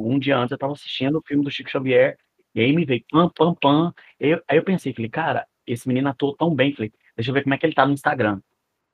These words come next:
E aí, no Instagram, eu já comecei a conversar com ele, já peguei a, o telefone da assessoria dele. Então, acho que a gente, eu acho que aquela parte do conhecer o jovem, eu acho que a gente tem que ser muito observador também,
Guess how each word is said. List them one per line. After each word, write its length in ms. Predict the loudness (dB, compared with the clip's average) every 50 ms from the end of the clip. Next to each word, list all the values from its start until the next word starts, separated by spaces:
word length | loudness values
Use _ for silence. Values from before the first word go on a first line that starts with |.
| _ _ _ -2
E 100 | 2 4
aí, 140 | 4 4
no 120 | 4 2 2
Instagram, 360 | 0 0 -2 -4 -2 0 0
eu 40 | 0
já 80 | 0 -2
comecei 300 | -2 -2 -4 -2 -4 -4
a 40 | -4
conversar 340 | -2 -2 -2 -2 -4 -10
com 220 | -6 -4 -2 0 0
ele, 320 | 0 -2 -2 -4 -6 -6 -4
já 140 | -4 -4
peguei 240 | -2 -4 -2 0 0
a, 160 | 0 -2 -4
o 20 | -6
telefone 280 | -10 -12 -8 -6 -4 -4
da 40 | -4
assessoria 420 | -6 -8 -8 -6 -6 -4 -4 -4
dele. 240 | -4 -4 -4 -4 -6 _ _ _ _ _ _ _
Então, 140 | -2 0 0
acho 100 | 0 0
que 60 | -2
a 20 | -2
gente, 300 | -2 -2 -2 -4 -8 -10 _ _ _ _ _ _ _ _ _ -2
eu 100 | 0 0
acho 100 | 0 0
que 220 | 0 0 0 0 _ _ _ _ _ _ _ _ _ -12
aquela 300 | -6 -2 0 2 2 2
parte 300 | 2 0 0 0 0 -4
do 60 | -6 -2
conhecer 640 | 0 2 2 2 0 -2 -4 -6 -4 -2 -2 0 0
o 80 | -2
jovem, 480 | 0 2 4 4 6 4 2 0 -6 -8 _ _ _ _ -20 -20 _ -2
eu 100 | 0 0
acho 100 | 0 0
que 60 | -2
a 20 | -4
gente 140 | -4 -2 -2
tem 160 | -2 -4 -4
que 40 | _ _ _
ser 140 | -4 0 0
muito 240 | 2 2 2 0 -2
observador 480 | -2 -2 -2 0 2 2 2 2 0 0
também, 400 | 0 -2 0 0 -2 -2 -4